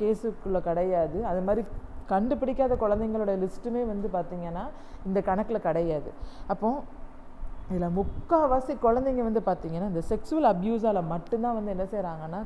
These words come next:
காணாமையே போறாங்க. அப்ப நம்ம, நம்மளுடைய குழந்தைங்க மேல இன்னும் நம்ம நிறைய அக்கறை வச்சு பார்த்துக்கணும் அப்படிங்கிறதுக்காண்டி தான் நான் அந்த விஷயத்தை நான் உங்களுக்கு சொல்லவே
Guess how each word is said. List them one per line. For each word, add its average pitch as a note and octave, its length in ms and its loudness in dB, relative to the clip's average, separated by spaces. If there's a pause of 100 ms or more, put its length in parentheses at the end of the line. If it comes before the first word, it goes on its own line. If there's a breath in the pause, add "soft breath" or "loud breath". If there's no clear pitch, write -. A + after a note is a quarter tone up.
காணாமையே G#3 560 0 (100)
போறாங்க. E3 380 -2 (440 loud breath)
அப்ப A3 160 0
நம்ம, A3 300 4 (200)
நம்மளுடைய C#4 720 6
குழந்தைங்க C#4+ 440 4
மேல A#3+ 200 2
இன்னும் B3+ 440 2
நம்ம G#3+ 320 0
நிறைய G3+ 380 2
அக்கறை A3 360 2
வச்சு G3 300 -2
பார்த்துக்கணும் F3+ 680 -2 (400 loud breath)
அப்படிங்கிறதுக்காண்டி G3+ 760 2
தான் B3 120 2
நான் - 20 -4
அந்த F3 240 0
விஷயத்தை G3 380 -2
நான் E3+ 100 0
உங்களுக்கு D3+ 280 -4
சொல்லவே F3+ 280 0